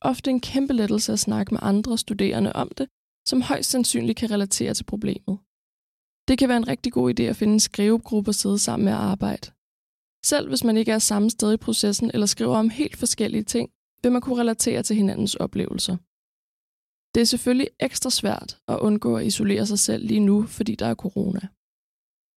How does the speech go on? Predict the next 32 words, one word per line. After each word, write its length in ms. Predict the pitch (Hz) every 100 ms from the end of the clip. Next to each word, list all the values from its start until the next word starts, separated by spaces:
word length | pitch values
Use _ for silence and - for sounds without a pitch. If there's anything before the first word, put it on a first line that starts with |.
| -
Derfor 360 | 247 156 247 226
kan 180 | - 196
det 80 |
være 100 | 185
en 100 | 180
god 240 | 185 214 240
idé 380 | 196 196 - 214
at 60 |
mødes 540 | 185 180 180 190 208 -
digitalt 600 | - 190 190 277 - 294
med 80 | 262
sine 240 | - 233
medstuderende 680 | 202 202 - 226 214 202 202 - _ _ -
og 100 | 226
huske 340 | 226 226 240
at 60 | 220
FaceTime 600 | - 190 - - 196 190
med 80 | 190
sine 280 | - 190
venner, 320 | 190 208 233 -
hvis 180 | 214 220
man 140 | 220
er 40 | 226
forhindret 500 | 220 214 208 214 202
i 60 |
at 80 | 196
se 220 | - 202
hinanden 320 | 196 185 -
fysisk. 640 | 185 - - - - - - _ _ _ _ _ _ _ _ _ _ _ _ - - - - -
Bekymringer 500 | 233 285 277 269 254
om 80 |
fremtiden. 580 | 240 254 185 175 208 -